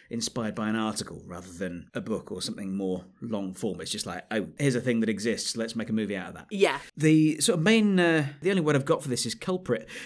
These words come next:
Speaker 1: Uh, the only, the main culprit when it comes to the screenplay is Gary Scott Thompson, who, yeah, is credited with, uh, doing the story and screenplay. So he's got a credit on both story and screenplay.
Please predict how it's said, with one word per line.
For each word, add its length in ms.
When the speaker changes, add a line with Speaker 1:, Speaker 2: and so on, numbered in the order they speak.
Speaker 1:
Uh, 120
the 120
only, 300
the 100
main 360
culprit 540
when 160
it 100
comes 200
to 80
the 60
screenplay 500
is 160
Gary 240
Scott 300
Thompson, 560
who, 520
yeah, 260
is 180
credited 440
with, 340
uh, 220
doing 220
the 80
story 800
and 460
screenplay. 680
So 100
he's 120
got 120
a 60
credit 420
on 160
both 180
story 260
and 120
screenplay. 340